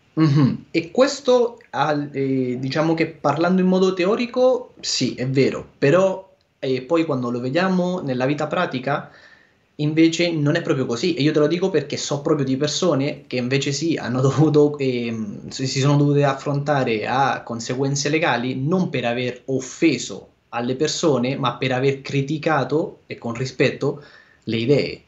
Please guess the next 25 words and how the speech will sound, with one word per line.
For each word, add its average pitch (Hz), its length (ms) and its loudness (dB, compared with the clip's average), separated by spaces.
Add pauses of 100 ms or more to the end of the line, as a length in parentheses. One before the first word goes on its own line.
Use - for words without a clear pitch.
ok? 120 440 -2
Questo 131 300 -2
purtroppo 151 560 2
è 120 140 -6
quello 147 300 4
che 147 140 2
uno 165 320 4
vede 165 520 0
quando 143 540 2
è 117 120 -8
cristiano 151 880 -4
e - 280 -2 (120)
parla 147 600 0
di 127 120 -8
persone 139 640 -2
che 135 160 -2
ha, 151 180 0
che - 80 -12
mantengono 127 720 -6
idee 151 320 2
diverse, 190 540 0
però 160 520 0
criticando 143 640 -4
le 143 100 -2
idee 160 420 -2